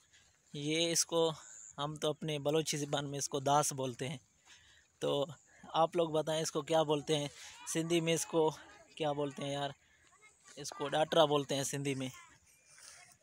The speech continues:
अन-, बाकी उर्दू में इसका मुझे नहीं पता है। इसको जो फसलों को काटते हैं इससे वो है। ये देखें तकरीबन से अभी स्टार्ट हो गया है इनकी कटाई, बस अभी हफ्ते डेढ़ में इंशाल्लाह ये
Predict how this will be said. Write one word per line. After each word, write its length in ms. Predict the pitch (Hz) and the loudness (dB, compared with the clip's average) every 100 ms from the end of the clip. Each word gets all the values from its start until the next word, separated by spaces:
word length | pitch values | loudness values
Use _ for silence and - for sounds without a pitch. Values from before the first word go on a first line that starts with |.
| _ | _
अन-, 200 | 135 139 131 143 | -12 -12 -12 -6
बाकी 280 | 135 139 147 | -6 -4 -4
उर्दू 300 | 156 165 160 | -2 -2 0
में 140 | 156 | 0
इसका 240 | 143 165 | -2 -2
मुझे 160 | 147 147 | -4 -4
नहीं 120 | 147 | -4
पता 260 | 143 151 156 | -2 0 2
है। 140 | 147 | 2
इसको 280 | 156 - 151 - _ 147 160 147 143 | 0 -8 -10 -12 _ -16 -10 -10 -4
जो 140 | 147 | -4
फसलों 320 | 139 160 185 160 | 0 0 2 2
को 120 | 147 | 2
काटते 380 | 160 165 - 170 | 2 2 0 0
हैं 160 | 151 | 0
इससे 220 | 143 - | 0 0
वो 220 | 139 147 147 | 2 4 4
है। 100 | 127 - - - - - - - _ _ - _ | 2 -4 -20 -20 -18 -18 -18 -20 _ _ -20 _
ये 80 | 151 | -6
देखें 240 | 147 151 | -4 -4
तकरीबन 520 | 147 156 170 160 160 151 | 0 0 2 2 2 2
से 240 | 156 156 | 6 6
अभी 240 | 147 151 | 4 2
स्टार्ट 340 | 147 - 151 143 | 2 4 2 4
हो 120 | 147 | 2
गया 180 | 147 147 | 4 4
है 100 | 151 | 4
इनकी 260 | 143 147 | 2 -2
कटाई, 400 | 131 139 165 180 - - - - - _ - | 0 6 6 6 2 -18 -20 -20 -20 _ -6
बस 200 | 143 135 | 0 2
अभी 260 | 151 147 139 | 2 2 2
हफ्ते 360 | 143 147 - 190 | 2 0 4 8
डेढ़ 200 | 180 170 | 8 8
में 160 | 175 | 6
इंशाल्लाह 480 | 170 - 180 165 165 | 8 10 10 10 10
ये 260 | 156 156 | 10 6